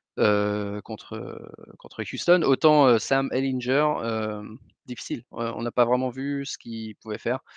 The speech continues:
Euh, ça veut pas dire que c'est un mauvais quarterback. Je sais que j'avais entendu des bonnes choses sur lui, euh,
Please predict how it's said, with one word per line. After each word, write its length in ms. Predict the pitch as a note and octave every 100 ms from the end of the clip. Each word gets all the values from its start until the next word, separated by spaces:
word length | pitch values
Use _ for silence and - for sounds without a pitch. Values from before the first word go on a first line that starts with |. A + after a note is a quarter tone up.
| - - - _
Euh, 500 | A2+ G2+ G2 G2+ G#2 G#2+ - _ _ -
ça 100 | -
veut 60 | G#2+
pas 100 | G#2+
dire 100 | G#2+
que 60 | -
c'est 80 |
un 60 | G#2
mauvais 180 | G#2 A2
quarterback. 420 | - - G#2 C3+
Je 120 | B2+
sais 160 | G#2 A#2
que 160 | -
j'avais 180 | G#2 G#2+
entendu 300 | G#2+ A#2+ A2
des 80 | G#2+
bonnes 180 | G#2+ A2
choses 180 | C3+ A#2+
sur 160 | -
lui, 280 | A2+ A#2 A#2
euh, 280 | G#2+ G#2